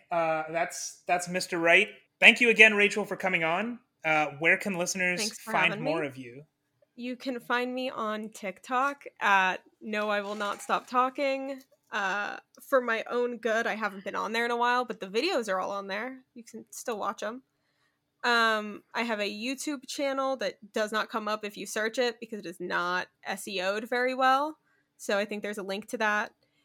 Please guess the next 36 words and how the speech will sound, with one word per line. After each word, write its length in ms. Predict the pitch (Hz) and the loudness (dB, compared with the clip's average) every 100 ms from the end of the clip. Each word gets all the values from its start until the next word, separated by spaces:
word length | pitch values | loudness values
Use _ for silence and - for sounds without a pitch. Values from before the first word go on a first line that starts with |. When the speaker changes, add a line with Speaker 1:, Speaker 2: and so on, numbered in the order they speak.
| _ - | _ -6
Speaker 2:
And 220 | 240 240 | -4 0
then 260 | 240 233 233 | 0 0 -2
I 160 | 233 | -2
have 140 | 262 247 | -2 -4
a 40 | |
Substack 720 | 226 262 254 - - 175 165 - - - _ 226 | 0 2 2 -2 -2 -2 -2 -6 -14 -20 _ -8
that 160 | 220 | -2
I 100 | 214 | 0
will 180 | 214 214 | 0 -4
be 400 | 196 208 202 202 - | -4 -8 -10 -12 -4
trying 260 | 240 269 | -2 -2
to 80 | 277 | -2
put 80 | 220 | -6
up 100 | 208 | -4
an 60 | 196 | -2
article, 320 | 208 220 196 | -2 -2 -4
I 100 | 190 | -2
think, 180 | 196 202 | -4 -6
by 100 | 196 | -6
the 60 | |
time 180 | 220 202 | -6 -10
this 140 | 196 - | -10 -10
goes 200 | 202 196 | -8 -4
up, 200 | 190 - - | -4 -6 -12
about 440 | 208 185 185 - | -2 0 0 -6
gender 420 | - 190 196 185 | -6 -4 -2 -4
in 220 | 180 196 196 | -4 -6 -4
rom-coms. 840 | 185 185 - 190 185 196 - - _ _ _ - | -4 -4 -6 -6 -6 -10 -14 -18 _ _ _ -2
Um, 360 | 226 214 208 - | 0 0 -4 -2
and 100 | 240 | 0
I 100 | 240 | 0
just, 360 | 269 - - - _ _ | -2 -6 -16 -20 _ _
in 120 | 247 | 0
that 160 | 233 220 | 0 0
Substack, 520 | 226 220 214 202 196 - | -2 0 2 2 0 -4
I 480 | 214 185 185 190 | 0 2 0 -4